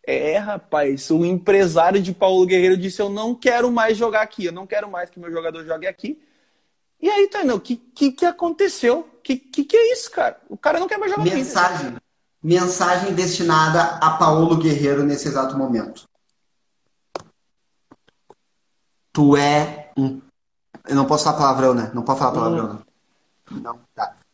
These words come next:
Speaker 2: Tu é um baita do ingrato. Tu é muito ingrato pelo Internacional. Pode ir embora. Pode ir embora. A torcida
Speaker 1: Sem
Speaker 2: não vai
Speaker 1: clubismo?
Speaker 2: sentir saudade.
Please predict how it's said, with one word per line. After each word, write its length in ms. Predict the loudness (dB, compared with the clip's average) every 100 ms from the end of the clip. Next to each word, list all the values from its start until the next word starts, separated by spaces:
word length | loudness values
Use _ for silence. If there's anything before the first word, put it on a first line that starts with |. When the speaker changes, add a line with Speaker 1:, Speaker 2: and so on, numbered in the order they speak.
| 0
Speaker 2:
Tu 200 | 4 6
é 360 | 4 0 -4 -2
um 140 | 0
baita 960 | 0 0 4 6 4 0 -2 -4 -4 -10 _ _ -8
do 200 | -2 2
ingrato. 500 | 2 0 -4 -8 -20 _ _ _ _ _ _ -10
Tu 140 | 2 4
é 120 | 8
muito 1040 | 10 10 10 12 12 10 8 2 -4 -4
ingrato 580 | 0 2 4 2 2 -4
pelo 280 | -6 -6 -2
Internacional. 840 | -4 -4 -6 -6 -8 -8 -10 -14 _ _ _ _ _ _
Pode 320 | 2 4 4 2
ir 40 |
embora. 460 | 4 4 2 -4 -14 -20 _ _ _ _ _
Pode 300 | 0 2 2
ir 20 |
embora. 460 | 0 2 0 -4 -14 -6
A 100 | -4
torcida 300 | 0 2 4
Speaker 1:
Sem 100 | 6
Speaker 2:
não 80 | 6
vai 120 | 4
Speaker 1:
clubismo? 160 | 0
Speaker 2:
sentir 100 | -4
saudade. 400 | -2 -2 -2 -6